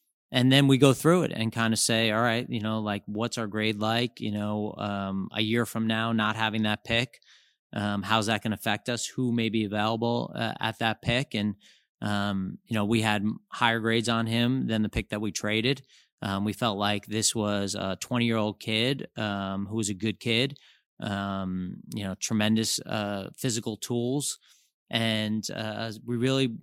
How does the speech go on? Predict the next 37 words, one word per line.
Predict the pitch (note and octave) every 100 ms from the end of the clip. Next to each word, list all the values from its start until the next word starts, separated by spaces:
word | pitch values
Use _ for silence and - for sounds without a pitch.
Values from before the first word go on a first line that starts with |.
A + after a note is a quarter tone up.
| - -
had | - C3+
an | C3
opportunity | B2 - C#3+ C3+
to |
develop | A2+ G2 A2 A2+ -
him. | E2+ F#2+
You |
know, | G2+ G#2
he | G#2 A2
doesn't | A2+ A2
have | A2
to | -
come | - A#2
in | A2+
here | A2 A2+ A#2
and, | A2 G#2+ -
and, | A2 G#2+ G#2 -
and | A2
be | A2
a | G#2+
superhero. | - B2 A#2+ A2 A2+ A2+ A#2 B2+ - - _
He | A#2
can | A2+
learn. | G#2+ A#2 A2+
We | A2
think | A#2 G2+
we | A2
have | G2
tremendous | - G#2 A2 A2 G2+
veterans | - G#2 A#2 A2+
at | A#2 G#2
those, | A#2+ G#2 - -
at | A2+
that | A#2+ A#2
position | A#2 A#2+ B2 C#3 C3+
who | A2
can | G#2+ G#2+ G#2